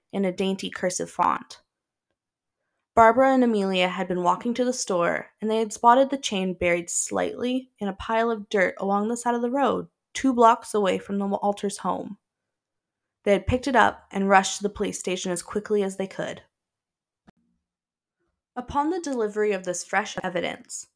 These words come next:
the police made rounds about the neighborhood, asking if anyone had seen anything,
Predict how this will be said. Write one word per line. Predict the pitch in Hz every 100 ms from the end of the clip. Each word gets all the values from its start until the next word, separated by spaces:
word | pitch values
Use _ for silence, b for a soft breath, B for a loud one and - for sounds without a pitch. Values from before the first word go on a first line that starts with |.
| _
the | 214
police | - 247 302
made | 254 247
rounds | 202 190 190 185
about | 185 180 -
the | 196
neighborhood, | 185 180 170 - - 190 _ _ _
asking | 208 214 220 214
if | 202
anyone | 196 220 226
had | 208 208
seen | - 254 254
anything, | 180 170 - -